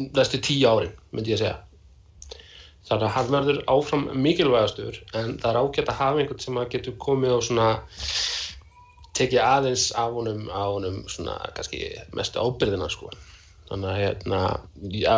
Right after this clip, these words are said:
ég hugsa að, ég hugsa að hljóta hafa einhver áhrif að þarna erum við komið með annan leikmann sem getur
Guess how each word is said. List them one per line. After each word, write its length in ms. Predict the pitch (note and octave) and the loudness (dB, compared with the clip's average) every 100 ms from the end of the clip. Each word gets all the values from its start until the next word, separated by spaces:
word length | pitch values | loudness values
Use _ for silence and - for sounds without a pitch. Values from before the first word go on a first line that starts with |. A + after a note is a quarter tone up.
| A#2 | 6
ég 220 | A#2+ B2 | 6 4
hugsa 240 | D3 D#3+ D3 | 4 4 2
að, 80 | C3+ | 0
ég 960 | - - - - - - - - - | -6 -20 -20 -20 -18 -14 -14 -14 -10
hugsa 140 | - D3 | -4 -2
að 60 | B2+ | 2
hljóta 240 | F3+ F3 | 2 2
hafa 140 | F3 E3+ | 2 2
einhver 280 | F3+ F3 F3+ | 2 2 2
áhrif 320 | F#3+ D#3 C3 | 2 0 0
að 220 | A2+ A#2+ | 0 -2
þarna 200 | A2+ C3 | -4 -2
erum 120 | B2+ B2 | -2 -2
við 60 | |
komið 140 | C3+ B2+ | -2 2
með 80 | B2+ | 4
annan 160 | C3+ | 4
leikmann 260 | C3+ C3+ A#2 | 4 2 -2
sem 140 | B2 A2+ | -2 -4
getur 360 | A#2+ - A#2 | -4 -6 -8